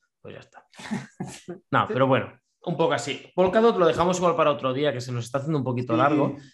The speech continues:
Speaker 1: Eh,
Speaker 2: Pero
Speaker 1: sea
Speaker 2: bueno, a la
Speaker 1: como
Speaker 2: gente
Speaker 1: sea.
Speaker 2: le gustan los podcasts estos de una horita, ¿eh?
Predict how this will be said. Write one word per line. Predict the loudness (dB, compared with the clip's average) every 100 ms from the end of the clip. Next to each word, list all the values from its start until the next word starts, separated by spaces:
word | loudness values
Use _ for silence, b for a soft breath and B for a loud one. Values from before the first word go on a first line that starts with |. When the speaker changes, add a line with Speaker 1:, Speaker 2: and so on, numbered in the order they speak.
| B _ -4
Speaker 1:
Eh, | 2 4 4 4 2 2 2 6
Speaker 2:
Pero |
Speaker 1:
sea | 6
Speaker 2:
bueno, | 6
a |
la | 4
Speaker 1:
como | 2
Speaker 2:
gente | 2
Speaker 1:
sea. | 4
Speaker 2:
le | 4
gustan | 4 4 0
los | -2
podcasts | -6 -6 -4 -6
estos | -8 -10
de | -8
una | -8
horita, | -6 -6 -6
¿eh? | -10